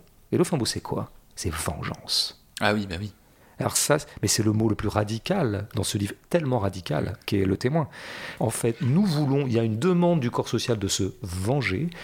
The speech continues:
Speaker 1: et la justice exécute ce besoin de vengeance. Pourquoi c'est radical ? Parce que l'automythologie de la justice, mais à laquelle moi-même j'ai souvent sacrifié, parce qu'on en est imprégné, nous, gens des Lumières,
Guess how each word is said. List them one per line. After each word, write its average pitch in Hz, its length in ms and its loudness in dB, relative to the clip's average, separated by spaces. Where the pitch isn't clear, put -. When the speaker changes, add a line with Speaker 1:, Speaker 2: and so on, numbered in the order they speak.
Speaker 1:
et 123 80 0
la 104 80 2
justice - 640 -2
exécute - 800 -4
ce - 200 2
besoin 104 320 0
de 101 60 0
vengeance. 90 420 -4
Pourquoi 185 260 -4
c'est - 120 -2
radical ? 90 580 -4
Parce - 160 2
que - 100 2
l'automythologie 131 1000 2
de 98 60 0
la 92 40 2
justice, - 760 0
mais 104 80 4
à - 20 6
laquelle 107 300 2
moi-même 101 320 0
j'ai 90 200 -2
souvent 107 280 0
sacrifié, - 500 0
parce - 140 -2
qu'on 98 260 0
en 101 100 2
est 101 100 2
imprégné, 117 640 -2
nous, 110 340 2
gens 101 220 2
des 98 100 0
Lumières, 95 540 0